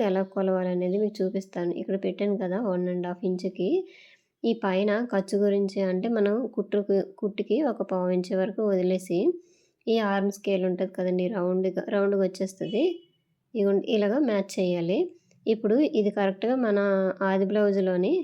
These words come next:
ఇగోండి చూపిస్తాను, ఈ చంక రౌండ్కి మ్యాచ్ అవుతుందో లేదో ఒకసారి చెక్ చేసుకోవాలి. ఇగోండి, ఇలా ఉల్టా తీసేసుకొని ఈ పైన షోల్డర్ దగ్గర నుంచి ఈ ఫస్ట్ కుట్టు, ఇగోండి, ఈ ఫస్ట్ కుట్టు చూపించాను కదా, అంతవరకు అయితే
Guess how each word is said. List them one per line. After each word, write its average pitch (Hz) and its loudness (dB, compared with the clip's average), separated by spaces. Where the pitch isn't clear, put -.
ఇగోండి 185 0
చూపిస్తాను, 185 -2
ఈ 220 4
చంక 208 0
రౌండ్కి 208 2
మ్యాచ్ 185 0
అవుతుందో 196 2
లేదో 196 4
ఒకసారి 202 -2
చెక్ 190 -4
చేసుకోవాలి. 190 0
ఇగోండి, 185 0
ఇలా 185 2
ఉల్టా 185 0
తీసేసుకొని 185 -2
ఈ 220 -4
పైన 196 2
షోల్డర్ 190 2
దగ్గర 175 0
నుంచి 180 2
ఈ 208 2
ఫస్ట్ 196 -4
కుట్టు, 196 -4
ఇగోండి, 180 0
ఈ 175 0
ఫస్ట్ 175 -6
కుట్టు 180 -8
చూపించాను 175 -4
కదా, 175 -2
అంతవరకు 185 -2
అయితే 185 -2